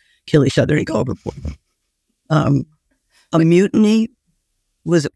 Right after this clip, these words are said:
was a possibility, but, you know, why would there be nobody on the ship, and, and where did the mutineers go? Didn't make much sense.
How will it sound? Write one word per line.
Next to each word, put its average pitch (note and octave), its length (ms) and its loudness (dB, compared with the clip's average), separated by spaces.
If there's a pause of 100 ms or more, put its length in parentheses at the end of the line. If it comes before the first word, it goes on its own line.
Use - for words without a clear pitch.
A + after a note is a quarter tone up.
(140)
was E3+ 240 2
a D3+ 80 -4
possibility, D#3+ 840 0 (220)
but, D#3+ 240 0 (720)
you D#3 180 2
know, C#3+ 240 0 (120)
why D3+ 720 0 (280)
would D#3+ 140 -2
there C#3+ 100 0
be C3+ 120 0
nobody D3 460 0
on C3 120 -2
the - 80 -4
ship, C3+ 300 -6 (120)
and, E3 340 -4 (380)
and D#3 180 2
where D#3 200 4
did D3 120 -2
the C#3 80 0
mutineers C#3 640 2
go? D3 380 0
Didn't C#3 260 -2
make C#3 220 0
much C#3 260 -10
sense. - 460 -6